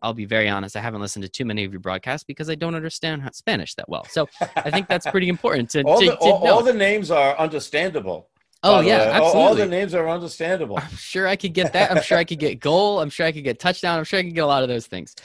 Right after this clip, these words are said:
Speaker 2: Alex
Speaker 1: But I
Speaker 2: Ring
Speaker 1: do
Speaker 2: is Alex Ring. Doesn't matter what, you know. It's, um, you know, Alex
Speaker 1: I love
Speaker 2: Callens is
Speaker 1: it.
Speaker 2: Alex Callens. It,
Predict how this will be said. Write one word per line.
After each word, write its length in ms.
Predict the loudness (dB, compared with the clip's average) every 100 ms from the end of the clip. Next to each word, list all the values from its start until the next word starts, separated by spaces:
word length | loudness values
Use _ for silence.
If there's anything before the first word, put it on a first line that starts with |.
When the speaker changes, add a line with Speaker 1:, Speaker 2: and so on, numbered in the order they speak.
| 0
Speaker 2:
Alex 240 | 0 2
Speaker 1:
But 80 | 2
I 60 |
Speaker 2:
Ring 240 | 2 2 0
Speaker 1:
do 60 |
Speaker 2:
is 120 | 0 2
Alex 420 | 2 2 0 -4
Ring. 300 | -4 -4 0
Doesn't 320 | -2 -2 -2
matter 260 | 0 0 2
what, 380 | 2 2 0
you 120 | -4 -2
know. 200 | 0 -2
It's, 160 | -6
um, 280 | -16 -16 -20 _ _ _ -20 -20 _ _ _ -8
you 120 | -4
know, 80 | -2
Alex 400 | 0 0 -2 -4
Speaker 1:
I 140 | 0
love 80 | 2
Speaker 2:
Callens 160 | 2 0
is 120 | 0
Speaker 1:
it. 40 | 2
Speaker 2:
Alex 300 | 0 -2 -2
Callens. 520 | -2 -2 -4 -10 -16
It, 120 | -18